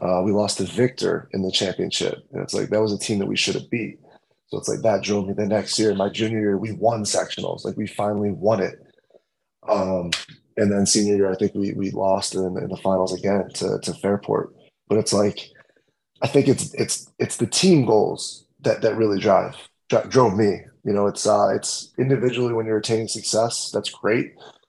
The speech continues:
Um, you know, you, you, I always believe, and I try to tell players this, you know, it's always think about what you can do to help the team.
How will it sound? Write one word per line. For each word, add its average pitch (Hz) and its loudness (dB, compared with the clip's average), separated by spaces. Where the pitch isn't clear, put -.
Um, 98 2
you 107 -2
know, 101 0
you, 104 -2
you, 107 -8
I 113 6
always 123 6
believe, 110 0
and 98 -4
I 98 -4
try 104 -4
to 98 -4
tell 95 -4
players 98 2
this, 98 -2
you 98 0
know, 101 2
it's - -4
always 117 6
think 117 0
about 95 4
what 107 -2
you 110 -8
can 104 0
do 101 0
to 92 -4
help 90 -6
the - -10
team. - -6